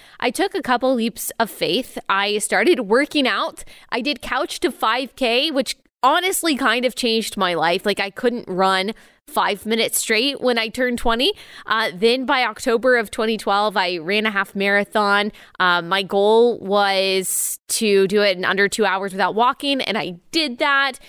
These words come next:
And that led me to finding a lot of joy in working out, from running to Pure Barre to CrossFit. And working out is how I later met my husband when I was twenty-two, living in Athens, Georgia.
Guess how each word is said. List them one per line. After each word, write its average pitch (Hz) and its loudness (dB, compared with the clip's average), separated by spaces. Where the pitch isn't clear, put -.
And 240 0
that 339 0
led 254 0
me 220 -2
to 254 -2
finding 277 -2
a 302 0
lot 247 2
of 311 -6
joy 226 4
in 233 0
working 208 0
out, 254 0
from 185 0
running 262 0
to 202 -2
Pure 240 2
Barre 254 2
to - -10
CrossFit. 254 0
And 233 0
working 285 2
out 269 2
is 247 0
how 247 2
I 233 0
later 240 4
met 208 0
my 190 -2
husband 277 0
when 262 -2
I 233 -2
was 226 -4
twenty-two, 226 0
living 202 0
in 180 -4
Athens, 175 -4
Georgia. 254 0